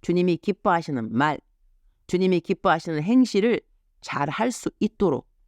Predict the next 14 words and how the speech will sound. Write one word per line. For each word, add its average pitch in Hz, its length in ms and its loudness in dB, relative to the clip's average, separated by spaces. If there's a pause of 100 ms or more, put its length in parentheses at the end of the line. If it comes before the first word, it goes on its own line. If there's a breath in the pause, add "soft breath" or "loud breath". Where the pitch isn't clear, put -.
(320)
오늘 233 280 2
또 - 160 0
성령님의 254 720 2
동행하심과 185 920 -2 (400)
도우심을 160 600 0 (160)
간구합니다. 165 800 -2 (960)
오늘 180 200 2
서울 220 280 2
보증 185 280 0
신호의 190 560 0 (240)
설교를 151 500 -2
주님 180 280 0
주시는 156 320 -2
힘과 247 560 2